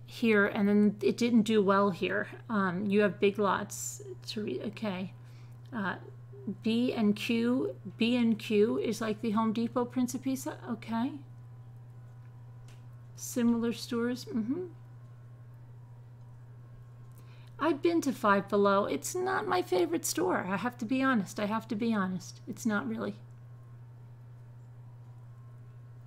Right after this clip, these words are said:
Yes, I remember Woolworths. Ollie's. Ollie's is great. Poundland sounds like it would be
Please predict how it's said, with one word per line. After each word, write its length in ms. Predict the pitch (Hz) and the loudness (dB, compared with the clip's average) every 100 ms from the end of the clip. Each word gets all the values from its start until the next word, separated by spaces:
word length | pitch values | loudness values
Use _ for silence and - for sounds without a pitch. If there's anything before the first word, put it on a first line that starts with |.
| - - - - 440 | -18 -18 -18 -16 -4
Yes, 320 | 240 208 208 | 2 4 2
I 120 | 220 208 | 2 4
remember 420 | 208 202 190 220 | 6 4 4 2
Woolworths. 640 | 202 196 196 208 - - - - - - - - - - - - - - - - - - - - - | 2 2 2 -2 -6 -12 -14 -18 -18 -18 -18 -18 -18 -18 -18 -18 -18 -18 -18 -18 -18 -18 -18 -18 -4
Ollie's. 560 | 233 214 214 208 202 190 | 6 8 8 6 4 2
Ollie's 400 | - 202 196 180 | 4 4 4 2
is 120 | 208 | -4
great. 300 | - - - - - - - - - - - - - - - - - - | -6 -6 -6 -10 -18 -18 -18 -18 -18 -18 -18 -18 -18 -18 -18 -18 -18 -8
Poundland 580 | 220 214 214 214 208 202 | -2 2 2 2 2 2
sounds 340 | - 202 196 196 | 2 0 0 0
like 120 | 190 | -2
it 80 | - | 0
would 220 | 208 - | 0 2
be 220 | 190 185 | 0 -2